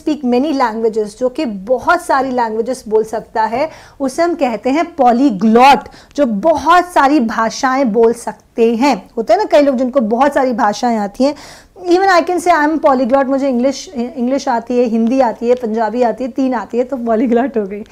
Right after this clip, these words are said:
Punjabi आती है, और कौन सी भाषा आती है? मैं कुछ कुछ भाषाएं समझ लेती हूँ, जैसे मैं सिंधी समझ लेती हूँ, अ, सिंधी भाषा मैं समझ लेती हूँ, मेरी best friend रही है।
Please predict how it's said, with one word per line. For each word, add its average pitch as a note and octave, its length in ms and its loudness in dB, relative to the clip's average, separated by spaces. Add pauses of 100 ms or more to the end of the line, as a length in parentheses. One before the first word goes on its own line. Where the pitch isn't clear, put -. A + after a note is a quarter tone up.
(280)
Punjabi B3+ 380 0
आती B3+ 280 0
है, D#4 60 -6
और D#4 180 0
कौन D#4+ 220 0
सी D#4 80 -2
भाषा B3 380 -2
आती B3+ 120 -2
है? D#4 120 0
मैं F4 100 -2
कुछ E4+ 180 -4
कुछ F#4 140 -2
भाषाएं C#4 360 2
समझ C4+ 320 -4
लेती B3+ 180 0
हूँ, B3 60 -6
जैसे C4 180 -6
मैं C4+ 100 -4
सिंधी A#3 380 -2
समझ A#3 320 -4
लेती A3+ 260 -4
हूँ, A3+ 200 -4 (480)
अ, B3+ 60 -8 (1800)
सिंधी C#4 220 2
भाषा B3 260 0
मैं A#3+ 80 0
समझ A3+ 300 -4
लेती A#3 180 -2
हूँ, B3+ 40 -4
मेरी A#3+ 160 -2
best G#3+ 260 -6
friend G#3+ 280 -2
रही G#3 180 0
है। B3+ 140 -2